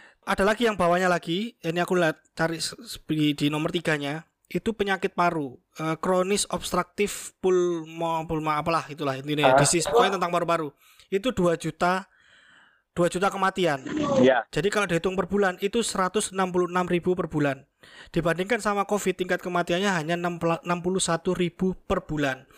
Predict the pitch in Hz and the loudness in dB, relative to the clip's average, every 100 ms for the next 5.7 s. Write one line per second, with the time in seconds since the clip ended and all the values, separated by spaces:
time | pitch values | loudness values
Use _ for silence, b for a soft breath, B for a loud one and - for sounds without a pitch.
0 | B B B - 240 240 226 226 247 240 | B B B -4 -2 0 -2 0 0 0
1 | 190 151 b b - 170 143 b b b | -4 -6 b b -2 -2 -2 b b b
2 | b - 247 202 170 _ 220 240 254 247 | b -2 0 0 -2 _ -6 -4 -4 -2
3 | 247 269 254 240 226 226 269 262 240 - | -2 0 -2 0 -2 -2 0 0 -2 -12
4 | - _ _ - 170 196 208 214 208 208 | -20 _ _ -6 -2 -2 0 0 0 0
5 | 226 226 185 156 - - | 0 2 2 0 -8 -16